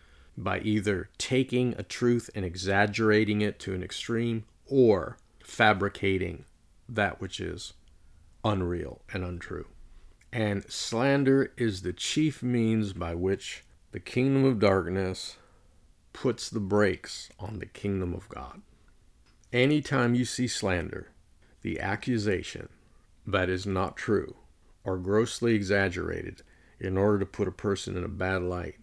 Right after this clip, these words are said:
which is exactly what the scribes were trying to do with Jesus, discredit him, it is always, always, always motivated by the enemy. Because his name, devil, actually means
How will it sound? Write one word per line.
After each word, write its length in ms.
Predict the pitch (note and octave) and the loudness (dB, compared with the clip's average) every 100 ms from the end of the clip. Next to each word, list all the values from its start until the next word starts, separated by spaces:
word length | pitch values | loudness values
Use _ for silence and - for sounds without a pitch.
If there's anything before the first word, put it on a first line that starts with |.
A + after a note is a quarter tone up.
| - - | -20 -4
which 260 | G#2+ F#2+ | -2 0
is 220 | G2+ F#2 F2+ | -2 -2 -4
exactly 540 | F2+ F#2+ G2+ - G2+ | -2 0 2 2 0
what 160 | F#2+ F2+ | 0 -2
the 80 | |
scribes 480 | G2+ - G2 F#2 F2+ | -6 -2 0 0 -2
were 80 | E2 | -8
trying 340 | - G2 F#2 | -6 -2 -2
to 80 | F2 | -2
do 240 | E2 F#2 F2+ | -4 -4 -4
with 160 | B1+ | -6
Jesus, 460 | F2+ G2+ F2 B1 - | -6 -4 -6 -8 -14
discredit 640 | - - - - G#2+ F#2 | -10 -8 -4 0 0 0
him, 280 | - - - - - - - - - - | -6 -12 -16 -20 -20 -20 -20 -20 -14 -2
it 120 | A2+ | 2
is 220 | G#2+ G2+ - - | 2 0 -6 6
always, 640 | C3 B2 F#2 F#2 G#2+ - - _ | 8 10 6 0 -4 -8 -14 _
always, 480 | A#2 A2+ G#2+ G2+ - - | 2 4 6 4 0 -2
always 380 | A2+ G2+ F#2+ F#2+ | 2 4 2 -2
motivated 920 | G2 F#2 G2 G2+ F#2 F2 F2+ F2 F2 E2+ | -4 0 4 4 2 -2 -4 -4 -6 -8
by 160 | F2 | -8
the 140 | E2+ E2 | -8 -10
enemy. 400 | - - - - - - - | -12 -14 -18 -20 -20 -20 -12
Because 320 | G#2 - G2 | -8 -4 -6
his 280 | - C3 B2 | 2 4 6
name, 560 | B2+ A2 F2+ E2 F2 F2+ | 4 4 4 -2 -6 -2
devil, 480 | G#2+ F2+ F2 E2+ - - | 2 2 0 -6 -10 -4
actually 520 | A2 - - G#2+ G#2 | -2 -2 -2 2 4
means 520 | G2+ F#2+ F2 F#2 - | 4 2 0 -4 -8